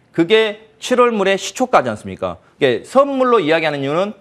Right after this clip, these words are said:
우리가 만기가 있고 그랬을 때 애국인 기관들이 우리 수급 볼 때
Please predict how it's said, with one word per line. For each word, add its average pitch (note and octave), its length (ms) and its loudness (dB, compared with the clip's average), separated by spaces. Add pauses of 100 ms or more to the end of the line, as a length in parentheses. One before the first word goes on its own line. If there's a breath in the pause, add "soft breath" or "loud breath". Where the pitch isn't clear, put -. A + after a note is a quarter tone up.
(260 soft breath)
우리가 D#3 520 0
만기가 G3 680 0
있고 F#3 720 -2 (180)
그랬을 E3 440 0
때 C#3+ 260 0
애국인 G3 440 -2
기관들이 C3+ 380 -2
우리 D#3+ 160 -4
수급 B3 320 -10
볼 D3+ 180 -2
때 D#3+ 300 -2